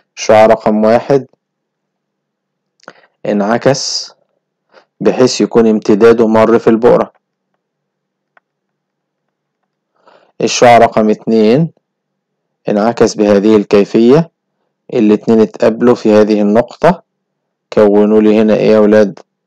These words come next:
دي الصورة. الصورة زي ما انت شايف معتدلة، ودي من خصائص الصورة الايه يا ولاد؟ الخيالية. وأول حاجة هنمسكها برضو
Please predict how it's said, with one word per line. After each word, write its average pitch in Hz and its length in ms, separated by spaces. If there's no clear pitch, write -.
دي 107 100
الصورة. 110 560
الصورة 120 300
زي 110 160
ما 110 60
انت 107 140
شايف 110 360
معتدلة، 117 680
ودي 110 120
من 107 120
خصائص 107 500
الصورة 104 340
الايه 104 160
يا 104 60
ولاد؟ 98 260
الخيالية. 110 1300
وأول 131 640
حاجة 107 460
هنمسكها 107 580
برضو 98 260